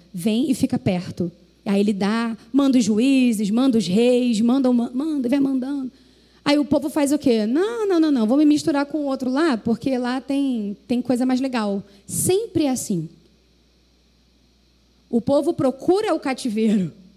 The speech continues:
normalmente. Aí Deus vai lá e faz o quê? "Deixa eu te resgatar."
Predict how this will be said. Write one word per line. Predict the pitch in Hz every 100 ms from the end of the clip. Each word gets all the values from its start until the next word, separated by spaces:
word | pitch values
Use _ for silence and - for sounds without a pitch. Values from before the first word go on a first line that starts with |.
| 220
normalmente. | 220 254 247 220 220 190 175 185 185 165 - _ _ _ _ _ _ _ _ _
Aí | 196 196
Deus | 190 202
vai | 214
lá | 214 233
e |
faz | 226 233
o |
quê? | 254 208 180 202
"Deixa | 277 285
eu | 339
te | 269
resgatar." | 233 208 196 180 160